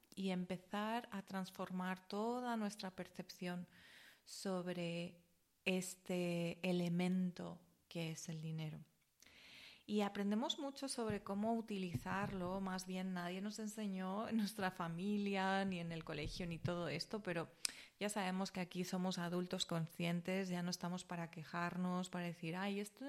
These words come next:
no me lo enseñaron, por eso hoy estoy aquí". Bueno, ya somos adultos, podemos, eh, ver nuestras carencias y darnos a nosotros mismos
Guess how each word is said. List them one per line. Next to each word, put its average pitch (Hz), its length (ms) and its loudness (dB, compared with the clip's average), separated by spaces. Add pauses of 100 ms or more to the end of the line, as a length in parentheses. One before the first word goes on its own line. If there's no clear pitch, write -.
no 269 180 -4
me 285 100 -2
lo 294 100 -2
enseñaron, 220 680 0
por 208 160 -2
eso 233 320 -2
hoy 240 220 2
estoy 214 340 0
aquí". 190 380 -4 (640)
Bueno, 240 180 4
ya 196 180 4
somos 202 320 2
adultos, 190 760 2
podemos, 175 720 -4
eh, 160 560 -4 (720)
ver 165 840 -2
nuestras 190 400 -2
carencias 170 760 2
y 180 120 0
darnos 170 460 -2
a 175 60 -4
nosotros 170 440 -6
mismos 175 500 -2